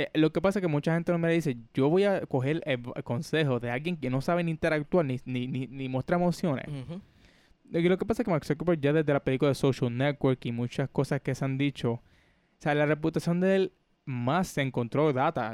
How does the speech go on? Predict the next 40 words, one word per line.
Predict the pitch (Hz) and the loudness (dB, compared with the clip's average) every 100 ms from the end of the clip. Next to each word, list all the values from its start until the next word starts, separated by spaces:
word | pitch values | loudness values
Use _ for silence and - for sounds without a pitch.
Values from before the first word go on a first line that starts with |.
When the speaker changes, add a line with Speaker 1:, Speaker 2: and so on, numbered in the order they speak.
| - 117 | -6 -4
Speaker 1:
Había | 117 | -4
un | 123 127 | -2 2
whist-, | 135 127 | 0 0
este, | 120 - | -6 -4
un | 120 131 | 0 2
whistleblower | 131 135 131 165 127 - - _ _ | 2 2 4 4 4 -2 -20 _ _
que | 147 135 | -4 2
Speaker 2:
Ujú. | |
Speaker 1:
dijo | 120 143 | 4 4
que | 147 131 - 143 | 4 -2 -4 -18
Facebook | - 131 139 - 180 | -4 0 0 0 -4
sabía | - 131 117 151 170 110 - _ _ | 0 0 2 2 2 -2 -6 _ _
que | - | -2
había | 123 117 120 | 0 2 0
un | 139 | 0
problema | 147 143 151 | 0 2 0
con | 147 131 | 0 -2
menores, | 120 117 120 135 120 - | -2 0 2 2 2 -4
¿me | |
entiendes? | 117 131 127 | -4 -2 -2
Speaker 2:
Sí. | |
Speaker 1:
Específicamente | 120 - 143 131 | -2 -2 -2 0
jovencitas | 127 131 120 131 | 0 0 0 -2
Speaker 2:
Sí. | 147 | -2
Speaker 1:
que | |
están | 147 127 | -2 -4
sufriendo | 127 131 127 123 | -2 -4 -2 -2
de | 120 120 | -2 -4
depresión. | 117 117 113 147 165 120 _ - | -4 -6 -2 0 2 -2 _ -20
O | - | -6
sea, | - 131 - | 0 0 0
estos | - 135 202 - | -4 0 0 2
problemas | 190 190 175 | 2 2 2
se | 143 | -2
sabían, | - 120 117 135 156 170 139 117 | -2 -2 -2 -4 -2 0 0 -2
ya | 120 | -4
tenían | 139 165 131 | -2 -2 -2
data | 120 147 165 | -2 0 0
y | |
todo, | 135 131 156 117 | 2 2 2 0